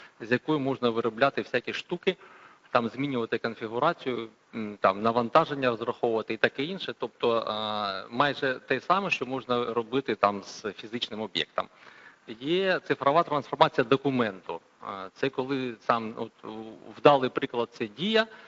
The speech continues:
наша, це коли документ, е, повністю заміщує свій паперовий аналог, е, і виконує, ну, всі ті функції, взагалі паперовий документ, е, по суті, не потрібен. А, а що таке цифрова трансформація бізнес-процесу?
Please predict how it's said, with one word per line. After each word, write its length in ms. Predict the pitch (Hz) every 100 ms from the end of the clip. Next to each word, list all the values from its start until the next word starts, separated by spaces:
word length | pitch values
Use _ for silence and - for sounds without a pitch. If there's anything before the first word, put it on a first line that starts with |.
| - _
наша, 380 | 151 160 - 143
це 180 | - 127
коли 320 | - 131 139
документ, 580 | 120 - 127 135 127 110 -
е, 400 | 110 110 104 101 - - _ _ -
повністю 540 | 156 160 156 139 -
заміщує 680 | 113 127 120 147 - 139 127
свій 240 | - 131
паперовий 640 | 127 - 120 120 135 120 120
аналог, 540 | 131 170 202 185 -
е, 140 | 113 117
і 140 | 117
виконує, 640 | 113 131 165 165 143 127 120 110
ну, 180 | 123 113
всі 200 | - -
ті 160 | 156 131
функції, 420 | - 156 - 127
взагалі 380 | 107 107 131 135
паперовий 480 | 120 - 117 120 110 107
документ, 480 | 92 113 123 143 135 - - - 117
е, 60 |
по 140 | 107 127
суті, 320 | - 135 117
не 120 | 131
потрібен. 480 | 131 123 95 82 80 - _ - - - - -
А, 260 | 113 113 -
а 80 |
що 180 | 123 -
таке 320 | - - -
цифрова 400 | 214 160 147 165
трансформація 680 | 170 147 - 139 165 - 131 -
бізнес-процесу? 760 | 127 127 - 117 - 69 -